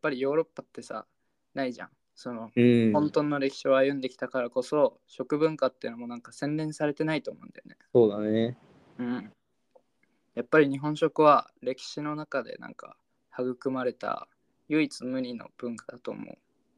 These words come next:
Speaker 2: 確かに。
Speaker 1: うん。
Speaker 2: そもそも旨味成分みたいなものを中心にその料理を
Speaker 1: うん。
Speaker 2: 構成化してるのは日本だけなんだって。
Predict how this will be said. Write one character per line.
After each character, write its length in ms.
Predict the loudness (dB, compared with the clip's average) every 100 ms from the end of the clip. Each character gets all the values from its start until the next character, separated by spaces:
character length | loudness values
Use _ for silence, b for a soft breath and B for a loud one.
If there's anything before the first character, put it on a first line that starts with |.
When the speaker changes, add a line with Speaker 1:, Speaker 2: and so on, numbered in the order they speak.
| _ _
Speaker 2:
確 200 | -14 -4
か 140 | -2 -2
に。 180 | -4 -10 -20 -20 -20 -20 -12
Speaker 1:
う 20 |
ん。 160 | -10 -10 -16 _ _ _ _ 4
Speaker 2:
そ 60 | 8
も 80 | 10
そ 120 | 10
も 120 | 10
旨 220 | 12 10
味 100 | 8
成 220 | 8 8 8
分 180 | 6
み 80 | 4
た 80 | 2
い 60 | 2
な 100 | 2
も 140 | 0
の 320 | 0 0 0
を 80 | -4
中 240 | 0 0
心 320 | 2 0 0 -2
に 100 | 0
そ 140 | 2
の 80 | 6
料 220 | 8 8
理 120 | 6
を 240 | 4 2 -6 b b b -6
Speaker 1:
う 60 | -4
ん。 140 | 2
Speaker 2:
構 100 | 4
成 120 | 2
化 220 | -2 -6
し 80 | -2
て 100 | 2
る 80 | 2
の 100 | 2
は 60 | 2
日 120 | 2
本 180 | 4 4
だ 100 | 4
け 100 | 4
な 80 | 2
ん 60 |
だ 80 | -2
っ 20 |
て。 260 | -6 -10